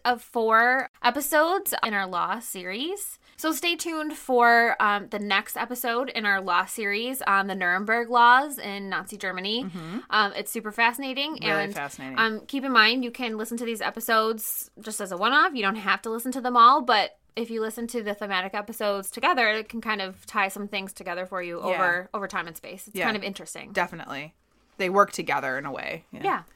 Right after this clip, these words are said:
Speaker 2: But you don't have to listen to them that way. You can listen to them however your little heart desires.
Speaker 1: Yeah.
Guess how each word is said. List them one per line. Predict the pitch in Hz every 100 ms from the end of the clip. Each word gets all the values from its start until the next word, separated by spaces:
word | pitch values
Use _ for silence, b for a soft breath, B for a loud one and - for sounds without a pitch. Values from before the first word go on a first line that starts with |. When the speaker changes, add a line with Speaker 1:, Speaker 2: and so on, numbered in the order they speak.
| -
Speaker 2:
But | 214 240
you | 254
don't | 220
have | 170
to | 160
listen | 151 151
to | -
them | 160
that | 156 160
way. | 160
You | 185
can | 247
listen | 262 254
to | 254
them | 262 247
however | 269 262 262 285
your | 285 277
little | 269 247 247
heart | 190 190
desires. | 175 147 - - -
Speaker 1:
Yeah. | 233 247